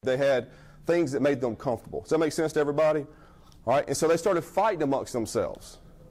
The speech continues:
all right? So emotionally, they had something that restricted them, all right?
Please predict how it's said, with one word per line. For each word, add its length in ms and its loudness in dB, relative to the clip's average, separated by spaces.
all 80 2
right? 180 2
So 220 2
emotionally, 840 2
they 180 -2
had 180 2
something 340 -2
that 100 0
restricted 560 -2
them, 280 -4
all 80 0
right? 200 2